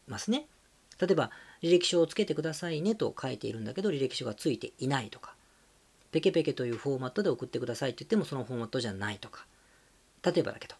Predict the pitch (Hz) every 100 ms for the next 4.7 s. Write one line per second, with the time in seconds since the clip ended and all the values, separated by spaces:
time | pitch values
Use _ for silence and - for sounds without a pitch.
0 | _ - 160 156 147 147 139 113 - 214
1 | 147 120 120 120 107 107 107 - 104 -
2 | 127 160 151 - - - - _ - 269
3 | 294 277 127 - 107 123 117 - _ 127
4 | 110 107 101 139 202 147